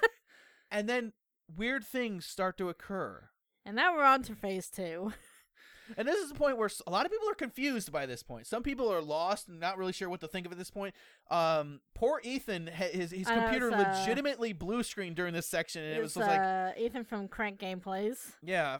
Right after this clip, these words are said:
Speaker 1: from Mark's friend, Markiplier's friend.
Speaker 2: Yeah, the one with the blue hair.
Speaker 1: And, uh,
Speaker 2: Little blue
Speaker 1: had
Speaker 2: boy. Had blue hair, not
Speaker 1: Had blue
Speaker 2: anymore.
Speaker 1: hair, yeah. The, uh, his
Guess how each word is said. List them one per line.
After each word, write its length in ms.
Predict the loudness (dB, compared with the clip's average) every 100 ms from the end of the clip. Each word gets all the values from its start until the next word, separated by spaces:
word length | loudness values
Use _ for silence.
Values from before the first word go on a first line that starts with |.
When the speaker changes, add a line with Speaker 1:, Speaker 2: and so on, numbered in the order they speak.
| -6
Speaker 1:
from 180 | -10 -2
Mark's 320 | 2 2 0
friend, 320 | -6 -6 -2
Markiplier's 460 | -4 -2 -4 -4 -4
friend. 280 | -8 -8 -8
Speaker 2:
Yeah, 200 | -2 -2
the 80 | 0
one 120 | -2
with 80 | -2
the 60 | -2
blue 200 | 0 0
hair. 340 | 0 -2 -2
Speaker 1:
And, 300 | -4 -4 0
uh, 260 | 2 2 2
Speaker 2:
Little 180 | 0 -2
blue 120 | 2
Speaker 1:
had 300 | 4 4 2
Speaker 2:
boy. 200 | 0 -4 -6 _ _ _ _ _
Had 220 | 2 2 2
blue 120 | -8
hair, 200 | -6 -2
not 120 | 2
Speaker 1:
Had 160 | 2 2
blue 100 | -2
Speaker 2:
anymore. 180 | -2
Speaker 1:
hair, 20 | 0
yeah. 200 | 0 -2 -6 -20 -6
The, 240 | -2 0 4
uh, 160 | 4 4
his 300 | 0 -2